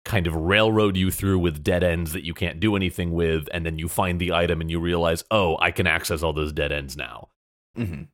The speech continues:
Speaker 1: Eagle's Tower, the entire conceit of, of Eagle's Tower is that you are trying to navigate your way around this tower. It's fairly small. It's got several floors. Um, but, like, the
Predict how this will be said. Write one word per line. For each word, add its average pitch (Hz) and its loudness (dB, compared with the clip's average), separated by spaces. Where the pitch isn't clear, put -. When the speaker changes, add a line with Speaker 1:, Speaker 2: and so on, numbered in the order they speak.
Speaker 1:
Eagle's 170 4
Tower, 107 0
the 123 2
entire 143 4
conceit 123 0
of, 104 2
of 98 0
Eagle's 127 2
Tower 92 4
is 92 0
that 90 -2
you 101 2
are 113 4
trying 98 0
to 98 0
navigate 101 2
your 104 0
way 95 4
around 90 4
this 90 -2
tower. 71 -2
It's 78 -8
fairly 101 2
small. 85 0
It's 78 -10
got - -4
several 85 -2
floors. 73 -2
Um, 67 0
but, 92 -6
like, 78 0
the 80 -2